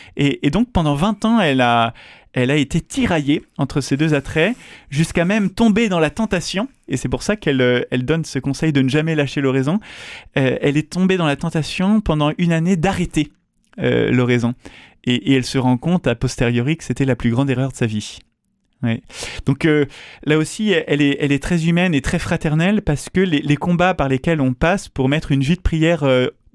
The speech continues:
au quotidien, elle les a connus elle-même. Et donc, c'est pour ça que ces conseils sont si, euh, si, euh,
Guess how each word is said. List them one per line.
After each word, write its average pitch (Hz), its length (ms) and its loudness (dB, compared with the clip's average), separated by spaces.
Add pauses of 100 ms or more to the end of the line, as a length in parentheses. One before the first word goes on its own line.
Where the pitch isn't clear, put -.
(140)
au 190 80 0
quotidien, 170 580 -2 (340)
elle 147 140 2
les 147 200 2
a 202 40 0
connus 170 280 0
elle-même. 147 480 2 (140)
Et 139 60 -2
donc, 165 120 0
c'est - 100 -4
pour 147 120 0
ça 185 140 -2
que - 80 -10
ces 143 100 -2
conseils 160 360 -2
sont - 180 -2
si, 165 400 0
euh, 131 180 4 (600)
si, 175 500 -2
euh, 123 600 2